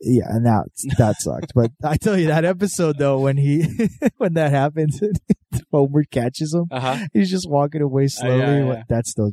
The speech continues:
Speaker 1: that's the fun.
Speaker 2: I
Speaker 1: But I mean, like, everyone, I think at that, eventually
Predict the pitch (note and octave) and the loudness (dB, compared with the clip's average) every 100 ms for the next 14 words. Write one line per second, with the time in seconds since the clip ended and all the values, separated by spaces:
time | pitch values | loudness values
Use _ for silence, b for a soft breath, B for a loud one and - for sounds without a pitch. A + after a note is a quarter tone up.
0 | - G#2+ - - A#2+ A2 B2+ B B - | -2 -2 -2 -10 -10 -10 -12 B B -6
1 | C#3+ D3 C#3+ - _ _ _ G3+ A3+ A3+ | 0 2 2 -2 _ _ _ 0 2 2
2 | A3+ G#3+ G#3+ - - A3+ B3+ A#3+ G#3 E3+ | 0 -2 -2 -2 -2 0 2 2 2 2
3 | D#3+ F#3+ E3 - E3 D3 C#3 A#2+ - _ | 2 2 -2 -2 -2 2 2 0 -4 _
4 | _ _ _ _ _ D3+ A#2+ D3 D3+ D3 | _ _ _ _ _ 0 2 0 2 2
5 | B2 A#2+ A2+ | 4 4 0